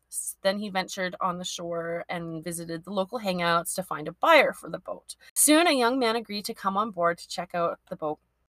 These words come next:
Panzram took the buyer out to the yacht on the night of June twenty-seventh. They had a few drinks together. But the man had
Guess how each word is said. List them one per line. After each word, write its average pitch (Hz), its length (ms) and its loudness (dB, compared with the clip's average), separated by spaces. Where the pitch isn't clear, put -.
Panzram 254 340 2
took 277 200 -4
the 269 80 2
buyer 220 500 6
out 214 260 2
to 247 120 -4
the 269 80 -4
yacht - 460 2
on 190 100 0
the 185 80 -2
night 175 200 -2
of 160 100 -8
June 190 220 -6
twenty-seventh. - 840 -6
They 202 100 -4
had 220 140 6
a 220 60 2
few 220 160 -6
drinks 180 320 -6
together. - 460 -10
But - 100 -2
the 226 80 8
man 240 240 8
had 269 200 6